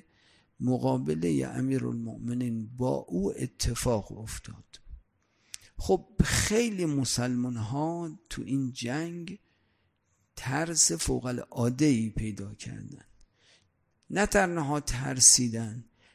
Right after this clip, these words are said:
بلکه یه عده‌ای، م، گفتند که اصلاً ایمانشون به تزلزل افتاد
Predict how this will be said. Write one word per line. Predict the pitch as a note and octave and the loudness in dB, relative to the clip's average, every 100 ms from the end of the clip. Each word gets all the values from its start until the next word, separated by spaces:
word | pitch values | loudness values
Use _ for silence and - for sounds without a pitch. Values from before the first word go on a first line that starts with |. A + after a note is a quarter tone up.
| _ | _
بلکه | - D3 D3 D3 | 0 0 0 -2
یه | C#3+ C3 | 0 -2
عده‌ای، | B2+ B2 C3+ E3+ G3+ F3+ F3 E3+ G3+ G#3+ _ _ _ _ _ _ _ - G3 | -4 -8 0 2 2 0 -4 -6 -8 -12 _ _ _ _ _ _ _ -20 -12
م، | C#3+ A#2+ B2 A#2+ A#2 A#2 A2+ D#3+ | -6 -4 -2 -2 -4 -6 -8 -6
گفتند | - D3 - D3+ D3 C3+ | 0 0 0 -2 -2 -4
که | - C#3 C#3+ D3+ D3+ D3+ - - - _ _ _ _ _ _ | 0 2 2 2 -4 -6 -10 -16 -20 _ _ _ _ _ _
اصلاً | C3+ B2+ D3 - - A#2+ - - | -4 -2 -2 -4 -10 -14 -14 -2
ایمانشون | B2+ B2 D#3+ E3+ C#3+ D3 C#3 | 2 4 4 2 0 0 -2
به | B2 - _ _ - | -4 -6 _ _ -10
تزلزل | - B2 A#2+ B2+ B2 B2+ D3+ D3 G2+ - | -4 0 2 4 2 2 4 4 4 -4
افتاد | A2 - - - G#2 G#2+ - | -8 -8 -10 -10 -12 -14 -18